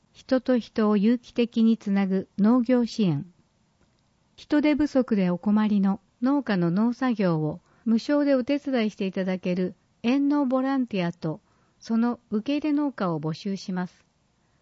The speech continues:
特に町が推進している有機農業では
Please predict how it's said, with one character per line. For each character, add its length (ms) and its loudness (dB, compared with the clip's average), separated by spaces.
特 280 -2
に 200 2
町 280 0
が 140 -2
推 220 -2
進 260 -4
し 100 -16
て 180 -2
い 80 0
る 200 -2
有 180 2
機 180 0
農 180 2
業 220 0
で 160 -2
は 220 -4